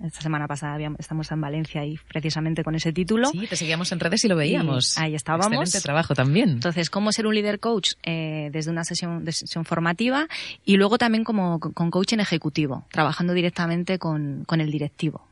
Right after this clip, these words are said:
Speaker 1: ¿no? Eh, es importante, es importante además lo que decía Marta, que a veces cuando vas a una empresa y te piden formación para los equipos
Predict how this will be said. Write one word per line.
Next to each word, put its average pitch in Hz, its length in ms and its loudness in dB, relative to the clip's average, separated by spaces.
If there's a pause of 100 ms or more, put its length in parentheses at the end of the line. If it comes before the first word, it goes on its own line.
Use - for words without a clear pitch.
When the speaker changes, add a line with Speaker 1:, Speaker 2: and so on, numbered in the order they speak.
(100)
Speaker 1:
¿no? 196 260 -2
Eh, 147 360 -6
es - 140 0
importante, 160 520 2
es - 80 -2
importante 180 380 2
además 170 200 2
lo 180 80 0
que 170 80 2
decía 170 300 0
Marta, 175 340 2
que 170 80 0
a 156 40 2
veces 170 200 0
cuando 165 200 0
vas 165 180 0
a 190 40 -2
una 175 100 2
empresa 165 400 0
y 156 60 2
te 151 120 -6
piden 170 220 -2
formación 160 400 -2
para 160 160 2
los 151 180 2
equipos 165 500 0